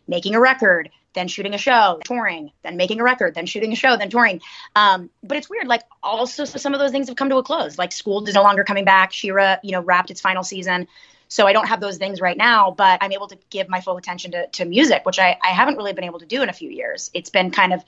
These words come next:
in and out, making an E P, going on tour f-, for two months, and then dedicating my time back to shooting. And now it's like music is kind of,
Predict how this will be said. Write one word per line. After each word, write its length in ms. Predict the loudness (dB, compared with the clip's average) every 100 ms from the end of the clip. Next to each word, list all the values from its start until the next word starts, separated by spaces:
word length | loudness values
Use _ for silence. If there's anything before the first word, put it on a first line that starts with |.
| _ _ _ 2
in 120 | 2
and 100 | 4
out, 220 | 4 2
making 280 | 0 -4 -8
an 60 | -12
E 80 | -12
P, 400 | -10 -8 -8 -10 _ _ _
going 240 | 4 4 2
on 120 | -2
tour 160 | -2 -4
f-, 200 | -6 _
for 140 | -14 -10
two 180 | -8
months, 360 | -4 -4 -4 -4
and 140 | -4 -4
then 160 | -6
dedicating 500 | 0 0 0 -4 -6
my 120 | -4 -4
time 260 | -4 -2
back 200 | -2 -4
to 80 | -6
shooting. 460 | 0 2 2 0 -6
And 140 | 0
now 320 | 4 6 4
it's 120 | 2
like 260 | 0 -2 -6 _ _ -4
music 260 | -2 0
is 100 | -4
kind 180 | 0
of, 60 | -2